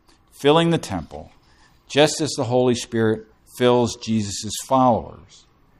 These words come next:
And we fill the world with people who live by God's wisdom and the law of love and justice and mercy and freedom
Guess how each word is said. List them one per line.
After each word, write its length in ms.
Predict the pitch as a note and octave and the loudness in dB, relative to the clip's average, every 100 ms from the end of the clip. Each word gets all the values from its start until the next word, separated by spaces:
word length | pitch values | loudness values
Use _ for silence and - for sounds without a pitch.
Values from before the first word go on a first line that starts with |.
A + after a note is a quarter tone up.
| _ _ _ _ | _ _ _ _
And 220 | A2+ G#2+ A2+ | -4 2 4
we 200 | D3 E3+ | 4 2
fill 280 | - G#2+ | -2 -4
the 80 | G2+ | -2
world 500 | F#2+ F#2+ F#2+ F2+ G2 - _ _ _ | -4 -4 -4 -6 -10 -16 _ _ _
with 220 | A2 G2+ | -12 -12
people 340 | - A#2+ A2+ G#2+ | -2 -2 0 -2
who 120 | G2+ | -2
live 340 | G2+ A#2 C3+ | 0 2 2
by 180 | C3+ A#2 | 2 0
God's 420 | G#2 A#2 B2 A#2 | 2 2 2 0
wisdom 520 | - E2 - E2 E2+ F2 _ _ - _ - | -6 -12 -12 -16 -16 -18 _ _ -20 _ -10
and 140 | G2+ | -4
the 60 | G2+ | -2
law 560 | G#2 A2+ A#2+ B2 C3 - | 2 4 6 4 2 -2
of 160 | G#2 | -10
love 580 | G2 G2+ F2+ E2+ A#2 _ _ _ | -6 -4 -4 -6 -14 _ _ _
and 200 | F#2+ F#2 | -14 -12
justice 720 | G#2+ G2+ - - C3+ - - _ - | -4 -4 -6 -12 -14 -14 -20 _ -16
and 180 | F2+ F#2 | -12 -8
mercy 540 | G#2 G2+ - C3 E3 - _ _ _ _ - | -8 -8 -12 -16 -18 -20 _ _ _ _ -12
and 160 | G2 F2 | -12 -12
freedom 480 | G#2 G#2 A#2 D#3 D#3 | -10 -8 -8 -10 -16